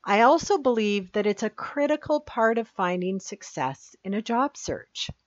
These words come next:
With each step that you take in your job search, whether it be an application or a networking interaction,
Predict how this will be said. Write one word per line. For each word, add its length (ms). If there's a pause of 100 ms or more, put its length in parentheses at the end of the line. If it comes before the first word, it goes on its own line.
(1080)
With 300
each 300
step 400
that 160
you 160
take 340
in 100
your 120
job 340
search, 600
whether 500
it 200
be 140
an 120
application 1120
or 260
a 80
networking 640
interaction, 840